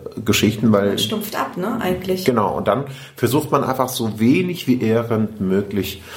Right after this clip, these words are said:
Speaker 1: an Aktivitäten umzusetzen oder Dinge sich, äh, anzueignen. Und eine Sache, was du am Anfang gesagt hast, äh, würde ich gerne noch, äh, ein, zwei Sätze dazu sagen,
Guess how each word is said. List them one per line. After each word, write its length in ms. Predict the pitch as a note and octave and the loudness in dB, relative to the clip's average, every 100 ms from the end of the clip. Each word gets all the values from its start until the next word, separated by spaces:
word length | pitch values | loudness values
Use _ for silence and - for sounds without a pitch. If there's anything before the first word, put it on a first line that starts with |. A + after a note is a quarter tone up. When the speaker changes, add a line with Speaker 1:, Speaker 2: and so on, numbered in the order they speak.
| - - - | -16 -16 -4
Speaker 1:
an 340 | F#2 F2+ F#2 | 0 2 0
Aktivitäten 800 | - G2+ - G#2 F#2+ - F#2+ G#2 | -2 -4 0 2 2 4 4 2
umzusetzen 840 | F#2+ G#2 G#2 F#2 F#2 - - F2+ | 2 2 0 2 2 2 0 0
oder 240 | E2+ G2+ F#2 | 2 2 2
Dinge 300 | E2+ G2 F#2+ | 2 2 4
sich, 360 | F#2 E2+ - | 2 -2 -2
äh, 60 | G2 | 0
anzueignen. 760 | F#2 G2 A2+ A2 D2 - - - - - - - - | 0 2 2 2 -2 -6 -8 -10 -12 -16 -16 -8 0
Und 280 | G#3+ - A3+ | 0 2 -2
eine 220 | F3 G3 | 0 0
Sache, 260 | F3+ E3+ D#3 | -2 -4 -4
was 160 | C3+ | -4
du 80 | - | -4
am 120 | A#2+ | -6
Anfang 340 | - C#3 F3+ E3 | -4 -6 -6 -8
gesagt 340 | D3+ C#3+ C#3+ | -4 -4 -2
hast, 240 | C3+ C#3 - - - - - | -4 -4 -8 -16 -20 -20 -10
äh, 40 | |
würde 380 | - A#2 A#2 A#2 | -4 -4 2 2
ich 120 | A2+ | 4
gerne 220 | - A2+ A2+ | 4 4 6
noch, 380 | A2 - - | 4 0 -6
äh, 260 | G#2+ G#2 - G#2+ | -2 -2 -2 0
ein, 320 | G#2 G#2 G#2 | 2 2 -2
zwei 240 | - F#2+ | 0 0
Sätze 260 | F#2+ C3+ - | 2 -2 -2
dazu 300 | C#3+ B2+ B2+ | -2 -2 -2
sagen, 560 | B2 A2+ A2+ A2+ A2 | 0 2 2 2 0